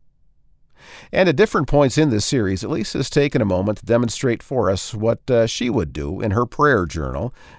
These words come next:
to pray this way in a certain kind of situation. To start with honest, and then pivot to abandon, and not just once, but repeatedly. And so,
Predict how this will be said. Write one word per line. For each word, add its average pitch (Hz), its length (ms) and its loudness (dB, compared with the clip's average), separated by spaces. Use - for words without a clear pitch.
to 123 160 -2
pray 147 460 4
this 90 300 -4
way 82 360 -4
in 95 120 -8
a 95 60 -6
certain - 280 -4
kind 104 220 -2
of 92 80 -6
situation. 90 720 -6
To - 80 -12
start 110 380 0
with 139 180 -2
honest, 107 500 0
and 87 120 -2
then 101 200 0
pivot 117 560 0
to 113 160 0
abandon, 98 560 2
and - 140 -8
not 92 160 -2
just 95 220 -4
once, 107 580 2
but 107 240 0
repeatedly. 98 720 -2
And 110 180 -4
so, 120 480 4